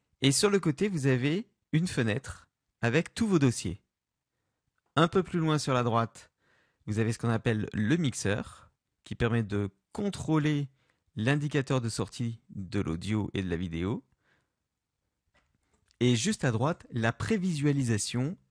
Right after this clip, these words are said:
de ce que vous êtes en train de monter. Juste en dessous, vous avez explorateur,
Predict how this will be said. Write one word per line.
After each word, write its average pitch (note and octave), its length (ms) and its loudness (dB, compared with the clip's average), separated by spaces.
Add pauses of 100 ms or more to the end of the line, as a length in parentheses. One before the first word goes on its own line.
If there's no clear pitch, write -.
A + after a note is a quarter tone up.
de C3+ 220 -4
ce - 80 -8
que - 80 -6
vous C3 160 -2
êtes C#3 140 -4
en A#2 100 -4
train D#3 400 -4
de D#3 180 -4
monter. C3+ 420 -4 (1500)
Juste E3 280 -2
en F#3 80 2
dessous, E3 440 0
vous B2+ 160 0
avez B2 400 0
explorateur, C3+ 880 -4